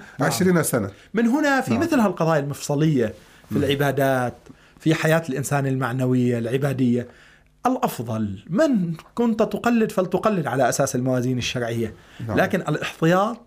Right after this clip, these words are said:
Speaker 1: ينبغي أن يكون سيد الموقف وسيد الأمور في مثل هذه الأمور.
Speaker 2: طيب،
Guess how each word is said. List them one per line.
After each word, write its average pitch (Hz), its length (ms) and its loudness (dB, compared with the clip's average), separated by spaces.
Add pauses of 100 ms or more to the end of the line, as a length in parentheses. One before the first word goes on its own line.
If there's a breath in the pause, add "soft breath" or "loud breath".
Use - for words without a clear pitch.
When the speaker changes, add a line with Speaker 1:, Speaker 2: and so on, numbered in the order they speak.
(140)
Speaker 1:
ينبغي 160 400 0
أن 143 80 -2
يكون 175 260 -2
سيد 165 360 2
الموقف 131 500 -2
وسيد 139 360 0
الأمور 170 540 2 (300 loud breath)
في 240 160 0
مثل 214 200 0
هذه 110 280 -4
الأمور. 98 360 -10 (420 loud breath)
Speaker 2:
طيب، 226 180 4